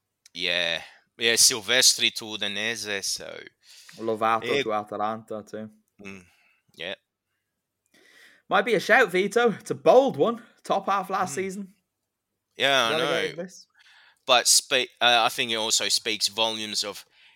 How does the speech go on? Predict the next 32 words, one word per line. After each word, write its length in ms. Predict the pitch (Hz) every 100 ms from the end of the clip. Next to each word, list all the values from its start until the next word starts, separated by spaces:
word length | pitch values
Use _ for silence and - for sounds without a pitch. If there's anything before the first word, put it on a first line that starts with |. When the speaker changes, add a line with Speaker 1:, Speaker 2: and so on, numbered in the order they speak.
| _
Speaker 1:
how 380 | - 123 113 110
good 260 | 101 107 92
Juric 540 | 110 107 123 127 - 107
is 100 | -
becoming 500 | 92 - 117 107 104
as 100 | 101
a 60 |
Speaker 2:
Mm. 60 | 95
Speaker 1:
coach 340 | 92 95 -
now, 280 | 87 123 104 -
as 380 | 95 123 113
well 260 | 104 107 101
as 140 | 95
how 320 | - 98 98 92
bad 300 | 95 98 98
Di 60 | 104
Francesco 680 | - 98 - 113 110 -
has 140 | 95 -
become. 580 | 98 - 117 110 90 - _ _ _ _ _ _ _ _ _ _ _ _ _ _ _ _ _ _ _ _ _ _ _
Speaker 2:
Ah, 420 | 139 190 175 143 -
I 60 | 135
feel 240 | - 180
bad 380 | 139 139 180 190
for 380 | 185 156 131 - -
E 140 | 131 123
D 200 | 120 117
F, 420 | 104 104 - -
you 160 | 107 101
know. 240 | 117 135 _ _ _ _ _ 120
Um, 520 | 120 123 123 120 90
Speaker 1:
Mm, 20 |
I 40 | -